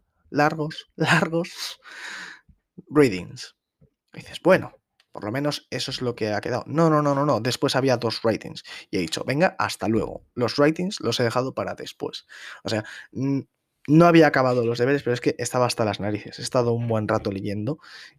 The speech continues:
y, madre mía, madre mía, espero que estén bien, porque si no me voy a cagar en todo. Vaya pérdida de tiempo. <laughs> Bueno, por lo menos sí que, sí que está estudiando, eh, durante un buen rato. <laughs> Justo cuando me iba a poner a hacer los writings, me llama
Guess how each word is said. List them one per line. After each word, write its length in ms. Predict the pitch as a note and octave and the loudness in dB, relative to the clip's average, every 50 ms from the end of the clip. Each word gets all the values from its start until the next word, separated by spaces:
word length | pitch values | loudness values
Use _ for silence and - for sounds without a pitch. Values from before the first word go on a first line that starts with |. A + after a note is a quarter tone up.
| _ _ | _ _
y, 280 | - B2 A2+ - - - _ - - _ | -4 -4 -4 -4 -6 -10 _ -20 -8 _
madre 420 | - A#2+ B2 A#2+ B2 B2 A#2 G#2 | 2 4 4 6 6 6 4 4
mía, 320 | F3+ F3+ E2+ - - - _ _ _ | 2 2 -2 -2 -6 -8 _ _ _
madre 320 | - C#3 C3+ C#3+ C#3 A#2+ G2+ | 0 2 4 4 4 4 2
mía, 160 | G2+ F#2+ G2 | 2 2 0
espero 240 | - - - E3 E3+ | 4 6 6 6 8
que 80 | D#3+ | 6
estén 260 | D3+ - - A#2+ A2+ A2+ | 4 4 2 2 2 2
bien, 320 | A2+ A2 F#2+ - - - _ | 2 0 0 -2 -6 -8 _
porque 260 | - A#2+ A2+ B2 A#2 | -4 -2 0 0 0
si 160 | - B2+ B2+ | 0 2 2
no 120 | B2+ C3+ D3+ | 2 4 4
me 60 | D3 | 4
voy 80 | C#3 | 4
a 80 | C3+ C#3 | 4 4
cagar 260 | - - - A#2 A2+ A#2 | 4 4 4 4 2 0
en 120 | B2 - | -2 -4
todo. 320 | - - C#3 - - A#2 | -4 -4 -4 -4 -4 -4
Vaya 260 | - A#2+ C3+ G#2+ - - | -2 0 0 0 0 0
pérdida 340 | - - - - G#2+ A#2 G#2 | 0 0 2 2 2 2 2
de 100 | F#2 F#2+ | 0 0
tiempo. 340 | - A2 A2 A2+ B2 - - | 0 -2 -2 -2 -4 -6 -6
<laughs> 800 | - D#3 - - - - - _ _ - - A#3 A#3 G#3+ E3+ - | -6 -8 -8 -10 -14 -20 -20 _ _ -4 -2 0 0 0 2 2
Bueno, 180 | D#3 C#3+ B2+ A2+ | 2 2 4 4
por 120 | B2+ A2 | 4 4
lo 80 | A2 A#2 | 4 4
menos 360 | B2 C3+ C3+ C#3 C#3 - - - | 4 4 4 4 2 0 -4 -6
sí 240 | - - - B2+ A2 | -6 -4 -4 -4 0
que, 360 | - A2+ G#2+ G2 F#2+ G2 - | 0 0 2 2 0 -2 -2
sí 140 | - - A2+ | -4 -4 -4
que 80 | A#2 | -4
está 180 | A#2 - - F#2 | -4 -4 -4 -6
estudiando, 580 | G2 - - G2+ G2+ G#2 F#2+ G2+ G#2 G2 G2+ G2+ - - - - - - - - _ _ _ _ _ - | -6 -6 -4 -4 -2 -2 -2 -2 -2 -4 -4 -6 -8 -14 -16 -16 -18 -18 -20 -20 _ _ _ _ _ 0
eh, 480 | B2+ A#2+ G#2+ G#2 A2 A2 G#2+ G#2 G2+ - | 0 2 2 2 2 2 2 0 0 0
durante 260 | F#2+ G2+ A2 G#2 G2 | -2 -2 -2 -2 -4
un 80 | F#2 | -4
buen 160 | E2 F2+ F2+ - | -4 -6 -6 -6
rato. 260 | - - - - - | -8 -6 -4 -2 -2
<laughs> 600 | - - - - - - - - - - _ _ | -2 -4 -4 -8 -10 -12 -14 -18 -20 -20 _ _
Justo 260 | - - G#3+ - B3 | -6 -6 -4 -4 -4
cuando 220 | A#3 G#3 G3 F3+ E3 | -4 -2 0 0 2
me 120 | D#3+ E3 | 2 2
iba 160 | F3+ G#3 G#3+ | 2 4 2
a 80 | G3+ G3+ | 2 2
poner 340 | - D3 D#3 F3+ F3+ D#3+ C3 | 0 0 2 2 2 2 0
a 40 | B2 | -2
hacer 200 | - - D#3+ E3 | 0 0 0 2
los 320 | D#3 C#3 C3 B2+ - - | 2 0 0 -4 -6 -2
writings, 580 | - C#3 E3 E3 E3 - C3+ D3 F3+ - - - _ _ _ _ _ _ | 2 2 2 2 2 -2 -6 -6 -8 -10 -14 -18 _ _ _ _ _ _
me 120 | B2+ C3+ | -6 0
llama 380 | C3+ F#3 E3 C#3+ C3 B2 - | 0 2 2 2 0 0 -4